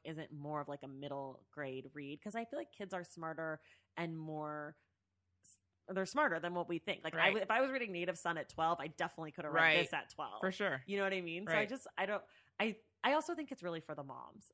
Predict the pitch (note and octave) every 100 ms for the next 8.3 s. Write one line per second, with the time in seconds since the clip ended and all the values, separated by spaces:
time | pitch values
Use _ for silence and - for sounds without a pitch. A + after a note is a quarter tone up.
0 | - D3+ D3+ E3+ G3 G3 G3+ - F3 D#3+
1 | - D#3+ D#3 F3 E3+ E3+ - F#3+ - G#3+
2 | G#3+ G#3 F3+ D#3+ D#3+ D3+ D3 D3+ D3 D3
3 | D3 D3 D3+ E3 D#3 D3+ D3 - - -
4 | _ D4+ F#4+ D4+ F3+ F#3 A3 A#3+ B3 B3+
5 | C4+ D4+ C4+ A#3 - C4 D#4 - A3 F3
6 | F3+ F3+ F3 D3 D3 F#3+ F3 F#3+ A#3+ G3
7 | B3+ E4+ B3+ A#3+ B3 - C4 C#4+ B3 B3+
8 | B3 A#3+ -